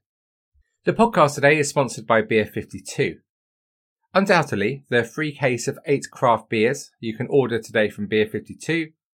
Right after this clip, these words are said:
is about as much fun as it's possible to have, unless you are wrapped in just a towel in a Rochdale sauna with the Kings of Dullness blasting out.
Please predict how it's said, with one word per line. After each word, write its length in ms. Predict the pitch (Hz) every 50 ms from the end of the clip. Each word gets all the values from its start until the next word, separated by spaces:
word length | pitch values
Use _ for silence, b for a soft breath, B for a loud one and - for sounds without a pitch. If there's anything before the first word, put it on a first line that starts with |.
| _ _ _ _ _ _
is 160 | 240 240 226
about 260 | 254 220 262 262 - -
as 140 | 180 -
much 360 | 185 175 175 - - 135 - -
fun 220 | - 135 135 131
as 140 | 131 127 123
it's 120 | 107 -
possible 440 | - _ - 147 147 - - 170 156
to 100 | - 165
have, 320 | 147 - 139 120 127 135 - _ _ _ _ _ _ _ _ -
unless 340 | - 131 156 196 185 - -
you 60 | 196
are 80 | 185 160
wrapped 320 | 160 160 - - - -
in 100 | 113 107
just 220 | 101 131 135 -
a 60 | 165 147
towel 480 | - - 156 143 135 135 139 147 156
in 80 | 131 113
a 80 | 113
Rochdale 400 | 98 104 120 - - - 120 123
sauna 420 | 123 - - 117 113 110 113 117 117 _ _ _ _ _ _ -
with 140 | 104 -
the 80 | - 101
Kings 440 | - - - 120 123 135 135 110 127
of 140 | 127 110 -
Dullness 460 | 101 104 107 104 104 107 107 104 -
blasting 520 | _ 80 85 87 90 90 - - - 82
out. 300 | 80 73 76 - _ -